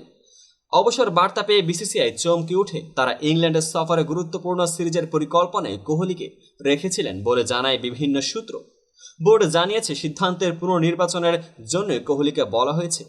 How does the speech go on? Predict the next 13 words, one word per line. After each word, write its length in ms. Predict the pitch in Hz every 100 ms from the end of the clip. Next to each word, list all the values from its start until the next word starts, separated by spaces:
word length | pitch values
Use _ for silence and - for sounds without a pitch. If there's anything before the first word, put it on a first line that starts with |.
| -
তবে 140 | 123
এখন 440 | 131 135 147 123
বল 320 | 110 120 120 113 - - 175
রিনে 200 | 208 - - -
কোহলির 400 | 175 165 165 139 - _
কোর্টে। 240 | 170 196 - - _ _ _ -
এবার 220 | 220 247
দেখি 300 | 196 202 226
ফর্ম 420 | 190 - 220 127
বনাম 340 | 123 135 131 123
হতাশা। 360 | 156 170 190 - - _ -
ফর্মের 320 | 226 220 135 -
কথা, 320 | 160 165 -